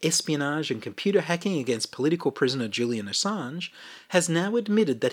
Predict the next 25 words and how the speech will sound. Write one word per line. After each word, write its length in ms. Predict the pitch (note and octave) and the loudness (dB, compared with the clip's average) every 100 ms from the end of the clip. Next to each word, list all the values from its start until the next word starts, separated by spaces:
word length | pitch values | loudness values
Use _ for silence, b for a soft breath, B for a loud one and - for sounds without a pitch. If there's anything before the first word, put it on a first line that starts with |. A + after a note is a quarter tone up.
| - | -2
he 80 | C#3+ | -2
lied 460 | C#3+ C#3+ E3 F#3 | 2 2 2 0
about 260 | C#3+ A#2+ A2+ | 2 0 -2
Julian 320 | B2 A#2+ A2+ | -2 -2 -2
Assange 420 | A2 - G#2+ G#2 - - | -4 -4 -4 -6 -6 -2
asking 440 | D#3 E3+ E3+ C#3+ | 0 0 -2 -2
him 140 | D3 C3+ | -2 0
to 100 | C#3+ | 0
break 280 | A2 G2 - | -2 -6 -8
into 200 | - - | -12 -10
computers, 680 | A2+ - F#3 - - - - B B B | -6 2 2 2 -4 -10 -12 B B B
in 180 | C3+ A2+ | -8 -8
return 580 | F#2+ - B3 G#3+ F#3 G3+ B B | -4 2 4 4 0 -2 B B
for 120 | - G2+ | -6 -4
American 500 | G2+ D#3+ G3 G3 F3 | 2 6 6 4 0
prosecutors 640 | A3+ - F3 - A#2+ A#2 | 0 -2 -4 -2 0 -2
promising 500 | - F#3 E3+ D3 B2 | 0 0 0 -2 -4
him 300 | B2 A#2+ D#3 B B - | -6 -8 -10 B B -6
immunity 580 | B2+ C#3 F#3 G3 G#3 G3+ _ _ | -2 4 6 4 2 -2 _ _
from 200 | - F#3+ | -2 -2
prosecution. 800 | - A2 - - A2 - A#2 - _ _ _ _ _ _ _ b b | 0 -2 -2 -2 -4 -4 -6 -12 _ _ _ _ _ _ _ b b
He's 280 | D3 D3+ - | -4 -4 0
even 360 | E3+ F#3 F3+ F#3 | 4 4 2 -2
provided 600 | F3+ D3+ B2 A2 G#2+ G#2+ B B - | 2 4 4 0 -4 -8 B B -4
previously 640 | - F#3+ G3+ G3+ F3 | 4 4 4 2 2